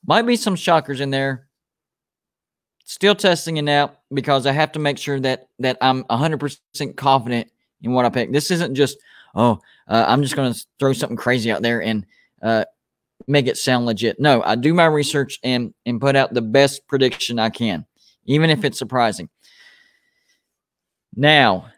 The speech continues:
last segment, Super Bowl prediction. This is not my strong suit. Not gonna lie, I am not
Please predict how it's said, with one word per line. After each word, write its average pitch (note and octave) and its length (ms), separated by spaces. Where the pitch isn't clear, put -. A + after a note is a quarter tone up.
last C#3+ 640
segment, A2+ 520
Super G#3+ 600
Bowl D3+ 520
prediction. C#3 840
This E3 340
is E3+ 180
not D#3 220
my C#3+ 100
strong B2+ 360
suit. - 240
Not B2+ 320
gonna F3+ 180
lie, B2 320
I B2 200
am D3 180
not C#3 380